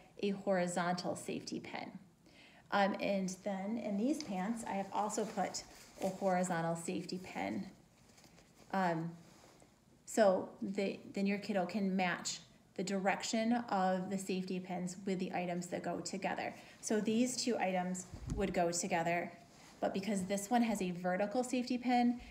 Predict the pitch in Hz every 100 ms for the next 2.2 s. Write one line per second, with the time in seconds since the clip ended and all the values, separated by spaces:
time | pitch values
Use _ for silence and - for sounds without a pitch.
0 | - - 196 196 - 214 196 185 175 180
1 | 175 170 - 180 - - 190 190 - -
2 | -